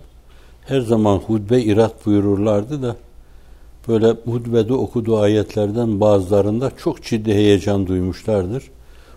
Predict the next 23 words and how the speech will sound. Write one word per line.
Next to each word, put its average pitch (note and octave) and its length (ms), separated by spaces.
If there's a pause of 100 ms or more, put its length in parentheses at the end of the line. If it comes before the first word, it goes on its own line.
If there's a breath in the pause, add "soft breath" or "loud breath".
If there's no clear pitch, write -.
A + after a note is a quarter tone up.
(120)
Onlardan G#2 600
bir A#2+ 160
tanesi G2 480
de A#2 180
budur. F2+ 280 (1040 soft breath)
Limenil A2 420
mülkül G2+ 540
yevm G2 340
lillahil F#2+ 640
vahidil F#2 540
kahhar F2+ 540
bu. E2+ 220 (1500)
Onlardan G2+ 540
bir G2 120
tanesi G2+ 460
de A#2 40
odur. G2+ 360 (440)
Cenab-ı A2+ 420
Hakk'ı G#2+ 300
hakkıyla A#2 680
takdir - 380
edemediniz G2 1000 (120)
diyor. G2 440